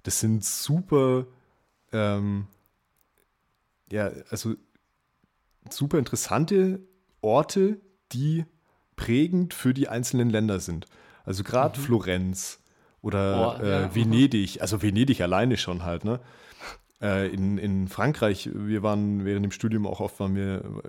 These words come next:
Speaker 1: also ich war zweimal in der Provence mit dabei,
Speaker 2: Mhm.
Speaker 1: mega geil.
Speaker 2: Mhm.
Speaker 1: Und also das, diese, diese Orte so unmittelbar an, äh, in der Nähe von uns,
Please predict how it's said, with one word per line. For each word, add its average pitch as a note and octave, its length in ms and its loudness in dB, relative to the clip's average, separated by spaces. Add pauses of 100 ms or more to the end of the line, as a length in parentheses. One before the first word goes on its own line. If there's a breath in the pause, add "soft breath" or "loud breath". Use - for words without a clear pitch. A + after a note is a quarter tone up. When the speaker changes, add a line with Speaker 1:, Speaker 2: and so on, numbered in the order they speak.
(140)
Speaker 1:
also G#2 160 -4
ich - 160 -4
war G2+ 140 0
zweimal G#2+ 320 0
in G2 60 0
der F#2+ 80 -2
Provence G2 480 -2
mit B2+ 120 -4
dabei, A#2+ 400 0 (380)
Speaker 2:
Mhm. B2+ 80 -4
Speaker 1:
mega A#2 260 4
geil. G#2 320 0 (600 soft breath)
Speaker 2:
Mhm. C#3 340 -6
Speaker 1:
Und G2 480 0 (1080)
also A2+ 200 0 (540)
das, - 280 -2 (240)
diese, D3+ 480 4
diese C#3+ 460 -4
Orte D#3 300 0
so A#2+ 140 -2
unmittelbar D3 920 2
an, B2 180 0
äh, A#2 340 -2
in A2+ 100 -2
der A2 100 0
Nähe D#3+ 280 2
von A2 220 -4
uns, F2+ 420 -4